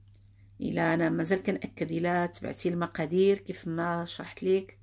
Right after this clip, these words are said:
راه غادي تجيك، آه، مخرقه غزاله ناجحه،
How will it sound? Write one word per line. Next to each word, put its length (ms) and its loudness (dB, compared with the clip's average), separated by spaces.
راه 200 -2
غادي 260 -4
تجيك، 580 -2
آه، 540 -4
مخرقه 600 -4
غزاله 680 2
ناجحه، 760 -2